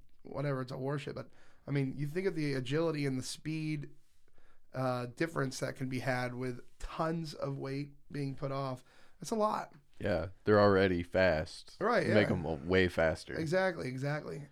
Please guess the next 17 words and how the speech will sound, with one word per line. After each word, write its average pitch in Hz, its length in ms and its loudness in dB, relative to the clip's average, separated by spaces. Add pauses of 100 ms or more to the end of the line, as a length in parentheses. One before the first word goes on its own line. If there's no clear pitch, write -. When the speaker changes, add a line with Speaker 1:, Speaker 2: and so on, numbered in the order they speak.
(140)
Speaker 1:
And 147 120 -4
so 139 460 0
I 135 60 -2
started 185 320 -2
that 147 160 0
out, 127 260 0
and 135 120 -2
I 131 60 -2
loved 127 380 -4
it. - 200 -10 (220)
I, 139 160 0
I 135 200 -2
loved 143 360 -2
the 139 80 -6
projects 131 520 -4
we 127 120 -6
did. 123 360 -4